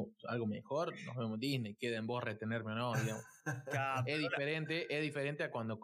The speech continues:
Speaker 1: recién comencé, cuando recién comencé era una mamita, digamos, y no, no decía nada, y no, no, me pongo en la remera de la empresa y todo bien.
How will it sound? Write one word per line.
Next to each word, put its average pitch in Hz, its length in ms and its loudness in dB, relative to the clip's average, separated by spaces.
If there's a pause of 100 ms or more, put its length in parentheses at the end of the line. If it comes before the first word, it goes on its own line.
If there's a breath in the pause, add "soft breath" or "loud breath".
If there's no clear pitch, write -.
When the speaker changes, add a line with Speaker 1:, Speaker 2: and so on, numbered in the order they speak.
Speaker 1:
recién 117 340 0
comencé, 113 520 0
cuando 107 200 -6
recién 110 200 -2
comencé 110 260 0
era 120 60 -2
una 117 100 2
mamita, 117 400 0
digamos, 120 340 0
y 113 60 2
no, 107 260 -2
no 107 140 -6
decía 107 180 -8
nada, 120 420 0
y 107 140 -8 (600)
no, 131 280 0
no, 120 180 0
me 104 140 -4
pongo 113 160 -2
en 110 80 2
la 107 100 0
remera 110 300 -2
de 107 80 0
la 104 60 0
empresa 113 400 -2
y 101 60 -6
todo - 140 -4
bien. 120 220 0